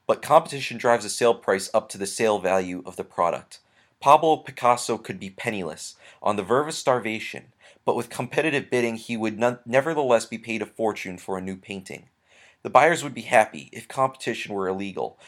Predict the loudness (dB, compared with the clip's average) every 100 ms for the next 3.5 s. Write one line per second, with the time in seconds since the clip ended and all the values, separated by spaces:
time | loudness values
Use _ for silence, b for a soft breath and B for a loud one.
0 | B _ -6 4 4 4 -2 -2 -2 -2
1 | -6 -8 -8 -10 -8 -4 -2 -2 -4 -14
2 | b b 8 8 6 -2 -2 0 0 -2
3 | -6 -4 -2 -4